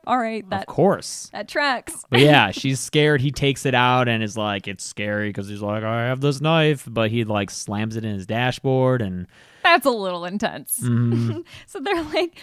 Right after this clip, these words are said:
Speaker 1: they're like, "Okay." They get to a part of the road that's all, it's all flooded out, so we can't drive across it. And they say, "Yep, we'll just, uh, we'll walk."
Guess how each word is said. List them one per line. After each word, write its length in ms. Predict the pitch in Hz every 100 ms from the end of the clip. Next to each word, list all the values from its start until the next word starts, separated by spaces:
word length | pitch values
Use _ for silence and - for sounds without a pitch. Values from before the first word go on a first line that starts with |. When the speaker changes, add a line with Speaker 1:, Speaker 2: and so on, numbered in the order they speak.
| -
Speaker 1:
they're 100 | 453
like, 100 | 453 539
"Okay." 220 | 523 453 370
They 80 | 359
get 160 | 349
to 80 | -
a 60 | 359
part 220 | 370 349
of 40 | 320
the 100 | 339
road 320 | 254 302 254
that's 180 | 254 254
all, 140 | 247
it's 160 | 233 254
all 80 |
flooded 440 | 247 - 240 240 220
out, 200 | 196 -
so 80 | 240
we 60 |
can't 200 | 240 196
drive 240 | 208 190 208
across 380 | 247 208 202
it. 200 | 214 196 -
And 200 | 190 202
they 120 | 196
say, 180 | 220 208
"Yep, 260 | 226 330 -
we'll 300 | 233 285 311
just, 420 | 302 302 - -
uh, 240 | 294 285 302
we'll 220 | 240 285 294
walk." 380 | 190 185 -